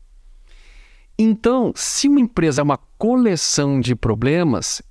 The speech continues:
em momentos de crise, em especial, você precisa ser diretivo e determinar, tá? Então, é o estilo um da liderança situacional, que é seu estilo diretivo.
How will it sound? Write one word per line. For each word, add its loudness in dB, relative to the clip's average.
em 2
momentos 0
de -4
crise, -2
em 2
especial, -2
você -2
precisa -4
ser -2
diretivo 0
e 0
determinar, 0
tá? 0
Então, 0
é 2
o 0
estilo -2
um 2
da -2
liderança 0
situacional, -2
que -4
é 0
seu -2
estilo -2
diretivo. 0